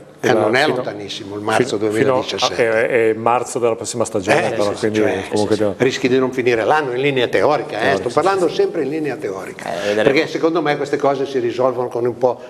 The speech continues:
Speaker 1: di buona volontà e, e, e anche con un po' di buon senso,
Speaker 3: Comunque
Speaker 1: perché non stiamo parlando di un giocatore, di un presidente o di uno che paga o che non paga, stiamo parlando di un terreno erboso. Se il terreno erboso è accettabile,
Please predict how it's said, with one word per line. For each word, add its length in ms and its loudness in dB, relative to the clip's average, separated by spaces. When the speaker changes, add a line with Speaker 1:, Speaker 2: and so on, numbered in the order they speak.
Speaker 1:
di 100 -2
buona 260 2
volontà 520 0
e, 220 0
e, 540 0
e 80 4
anche 360 0
con 140 0
un 80 0
po' 140 2
di 80 -2
buon 220 0
senso, 580 -2
Speaker 3:
Comunque 280 0
Speaker 1:
perché 160 2
non 100 -2
stiamo 200 0
parlando 400 2
di 120 -8
un 100 -2
giocatore, 520 2
di 80 -2
un 80 -2
presidente 640 0
o 20 4
di 80 -2
uno 160 2
che 120 0
paga 260 0
o 40 -4
che 100 -8
non 140 -6
paga, 220 -2
stiamo 260 2
parlando 380 0
di 40 -2
un 120 -4
terreno 340 0
erboso. 480 0
Se 160 0
il 80 0
terreno 340 0
erboso 420 0
è 80 -2
accettabile, 800 0